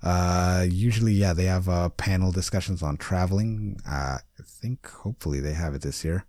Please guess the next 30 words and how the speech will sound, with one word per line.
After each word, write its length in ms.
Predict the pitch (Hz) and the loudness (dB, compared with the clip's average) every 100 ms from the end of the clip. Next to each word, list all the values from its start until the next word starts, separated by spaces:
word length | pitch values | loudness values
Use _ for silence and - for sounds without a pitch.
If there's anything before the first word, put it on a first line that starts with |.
| - | -2
You 80 | 120 | 2
know, 140 | 120 | 4
if 120 | 110 | 6
you're, 360 | 110 120 123 123 | 6 8 8 6
if 220 | - 87 | 2 -2
you 80 | 90 | 0
have 80 | 85 | 0
a 60 | |
family, 640 | 82 107 113 113 113 110 113 | -2 0 2 4 4 2 0
they've, 540 | 92 73 69 71 76 - - - | -2 -4 -4 -6 -10 -16 -18 -8
uh, 280 | 73 71 - | -6 -6 -4
kids 280 | 135 143 120 | 6 6 6
stage, 840 | - 123 117 113 113 107 - - - | 2 4 4 4 4 2 -2 -6 -4
the 100 | 73 | -2
young 220 | 104 117 | 2 2
adult 300 | 107 107 101 | 2 2 0
stage. 800 | - 107 98 98 98 95 - - | -2 0 2 4 2 0 -4 -8
Uh, 460 | - 76 78 80 78 | -4 -2 0 0 -2
there's 240 | 73 76 | -2 -4
poetry. 760 | - - 110 113 - 156 185 - - - | -2 0 2 2 4 4 4 0 -14 -4
I 80 | |
think 180 | 90 95 | -2 0
Amanda 320 | 87 90 87 | 2 2 2
Gorman 460 | 85 87 92 127 139 - - | 2 2 4 4 2 -2 -2
will 240 | 90 90 | 2 2
be 580 | 85 90 90 92 95 - _ | 2 2 2 2 0 -4 _
here. 560 | - - 87 90 90 78 - - | -16 -6 -2 0 -2 -4 -8 -14
Amanda 320 | - 101 98 95 | -2 0 2 2
Gorman, 420 | 104 107 107 117 - | 4 6 6 4 2
who 580 | 104 98 95 92 90 | 2 2 2 0 -2